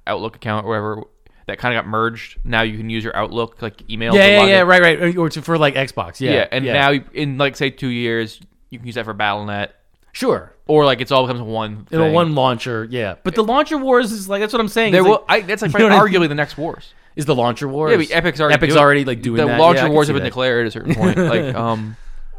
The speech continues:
Speaker 2: Steam
Speaker 1: Origin
Speaker 2: versus
Speaker 1: is,
Speaker 2: Epic versus
Speaker 1: versus Origin
Speaker 2: But
Speaker 1: versus
Speaker 2: Origin is such a piece of shit.
Speaker 1: Yeah, but
Speaker 2: Like,
Speaker 1: it doesn't matter. Like, gog. Look at gog. gog's a
Speaker 2: gog's
Speaker 1: good
Speaker 2: not bad at all,
Speaker 1: Yeah.
Speaker 2: actually. I would defend
Speaker 1: You
Speaker 2: gog.
Speaker 1: know?
Speaker 2: I don't know if you were going to, like,
Speaker 1: No, no, I'm saying, like, these are good. Like, I'm saying, like, the war's already started. Like,
Speaker 2: Sure,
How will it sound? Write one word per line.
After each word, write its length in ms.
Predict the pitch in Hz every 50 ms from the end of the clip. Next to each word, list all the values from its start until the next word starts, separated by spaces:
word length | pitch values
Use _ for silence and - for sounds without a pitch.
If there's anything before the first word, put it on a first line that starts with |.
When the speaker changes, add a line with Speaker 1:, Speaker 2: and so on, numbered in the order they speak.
| - - -
Speaker 2:
Steam 360 | - - - 165 160 156 151
Speaker 1:
Origin 200 | 156 160 151 147 151
Speaker 2:
versus 60 | 151
Speaker 1:
is, 40 | 143 139 127 113
Speaker 2:
Epic 140 | 135 131 120
versus 200 | 113 127 127 127 127
Speaker 1:
versus 80 | - 131
Origin 460 | 123 131 131 131 127 131 127 123 120
Speaker 2:
But 40 | 117 120 120
Speaker 1:
versus 140 | 117 -
Speaker 2:
Origin 300 | - 190 247 269 214 233
is 80 | 214 -
such 160 | - 233 226
a 60 | 220
piece 200 | - 208 196 -
of 80 | 160 131
shit. 280 | - - 226 214 160 -
Speaker 1:
Yeah, 40 | -
but 60 | 180
Speaker 2:
Like, 100 | 185 165
Speaker 1:
it 60 | 151 135
doesn't 220 | 135 127 127 117
matter. 180 | 117 120 123 -
Like, 140 | - 117 -
gog. 520 | - 110 110 113 120 131 139 127 123 135
Look 140 | 160 226 285
at 80 | 226 160
gog. 220 | 190 196 226 -
gog's 220 | 240 - 226 208
a 60 | 190 156
Speaker 2:
gog's 300 | 123 185 175 254 330 320
Speaker 1:
good 20 |
Speaker 2:
not 180 | 285 233 180 -
bad 200 | 170 165 160 147
at 80 | 127
all, 280 | 127 135 131 120 110 107
Speaker 1:
Yeah. 100 | 156 139
Speaker 2:
actually. 200 | 107 110 107 113
I 80 | 127
would 140 | 151 180 165
defend 300 | 135 131 - 147 135 127
Speaker 1:
You 60 | - 117
Speaker 2:
gog. 60 | 113
Speaker 1:
know? 40 | 156
Speaker 2:
I 40 | 180
don't 100 | 143 147
know 40 | 160 160
if 60 | 143
you 100 | 156 139
were 60 | 127
going 280 | 120 131 131 131 123 120
to, 100 | 104 127
like, 200 | 113 113 110 107
Speaker 1:
No, 120 | - 220 247
no, 60 | 233
I'm 80 | 196 180
saying, 120 | 196 165
like, 80 | 160 143
these 140 | 143 156
are 80 | 151 143
good. 180 | 139 143 156 147
Like, 80 | 143
I'm 60 | 143
saying, 220 | 147 151 127 120 113
like, 200 | 135 123 - _
the 80 | - -
war's 300 | 131 151 175 175 156 151
already 160 | 139 135 120
started. 220 | - 143 131 117
Like, 100 | 110 101
Speaker 2:
Sure, 220 | 95 135 107 92